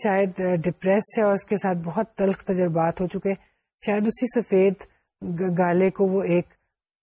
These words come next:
کفن کی شکل میں دیکھے گا۔ تو مختلف لوگ اپنے انکانشیس، آ، ایکسپیرینسز، انکانشیس، آ، فیکٹرز کی وجہ سے اسی اسٹیمولس میں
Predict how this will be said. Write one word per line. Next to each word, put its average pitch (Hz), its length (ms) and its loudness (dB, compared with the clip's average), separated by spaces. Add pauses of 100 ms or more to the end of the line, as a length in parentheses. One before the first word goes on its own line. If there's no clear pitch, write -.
(140)
کفن 254 380 0
کی 190 220 -2
شکل 156 160 0
میں 165 100 -2
دیکھے 156 340 -2
گا۔ 170 80 -16 (1120)
تو 240 80 -8
مختلف 220 560 0
لوگ 226 240 4 (560)
اپنے 233 280 -2 (160)
انکانشیس، 214 1120 0
آ، 175 380 2
ایکسپیرینسز، 208 1080 -2 (520)
انکانشیس، 196 1000 -2
آ، 170 280 0
فیکٹرز 185 640 -2
کی 247 120 0
وجہ 220 260 4
سے 214 460 -2 (300)
اسی 226 240 -2
اسٹیمولس 196 640 0
میں 202 160 0